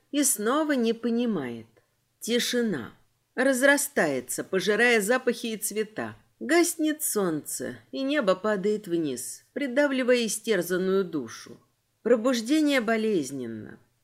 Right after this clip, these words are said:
Та же тишина, но сытая и довольная. Потолок, стена, дверь.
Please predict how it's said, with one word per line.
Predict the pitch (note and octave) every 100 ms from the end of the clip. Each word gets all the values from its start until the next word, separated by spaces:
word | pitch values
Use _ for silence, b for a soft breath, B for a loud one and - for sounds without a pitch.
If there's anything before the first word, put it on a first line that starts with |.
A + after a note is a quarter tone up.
| -
Та | C#4+
же | B3 A3+
тишина, | F3+ F#3 F3 F#3+ F#3 A#3+ D4 D4 _
но | C#4+ B3
сытая | - C4+ D4+ D4+ C#4+ C#4+ - _
и | F3
довольная. | E3+ G#3+ D#3+ B2+ A#2+ A#2 A2+ A2 - _ _
Потолок, | D4+ D4+ E4+ E3+ D#3 - - _
стена, | - - C4 E3 C#3 C#3+ _
дверь. | F3+ E3+ D#3+ D#3